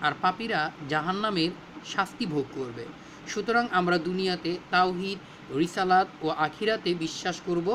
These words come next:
আল্লাহ তাআলার আদেশ নিষেধ মেনে চলব, ন্যায় ও সৎ কাজ করব, তবেই পরকালে চিরশান্তির জান্নাত লাভ করতে পারব। আল্লাহ তাআলা আমাদের সকল ভালো কাজে নিয়োজিত থেকে পরকালে জান্নাত লাভের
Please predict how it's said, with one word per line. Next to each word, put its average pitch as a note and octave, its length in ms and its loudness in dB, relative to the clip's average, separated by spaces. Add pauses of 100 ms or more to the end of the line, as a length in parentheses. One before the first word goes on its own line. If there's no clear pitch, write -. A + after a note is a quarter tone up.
(380)
আল্লাহ F3+ 380 2
তাআলার G3 420 4 (100)
আদেশ E3+ 380 4 (140)
নিষেধ G3+ 320 -4
মেনে F3 280 2
চলব, F3+ 320 -2 (500)
ন্যায় E3+ 380 4 (100)
ও F3 100 2
সৎ F3+ 360 -2
কাজ F#3 220 4
করব, C#3 240 -4 (140)
তবেই E3 380 0
পরকালে F#3 460 2 (100)
চিরশান্তির F3+ 680 -2 (140)
জান্নাত C#3+ 400 0 (140)
লাভ C#3 180 -2 (100)
করতে B2+ 320 -8
পারব। A2+ 220 -10 (560)
আল্লাহ F#3 360 4
তাআলা A3 300 6 (120)
আমাদের E3 340 2
সকল A3+ 560 2
ভালো E3 340 0
কাজে F3 240 2
নিয়োজিত F3+ 480 0 (180)
থেকে F3 280 2 (440)
পরকালে F3+ 520 4 (400)
জান্নাত F3 420 2
লাভের E3 300 2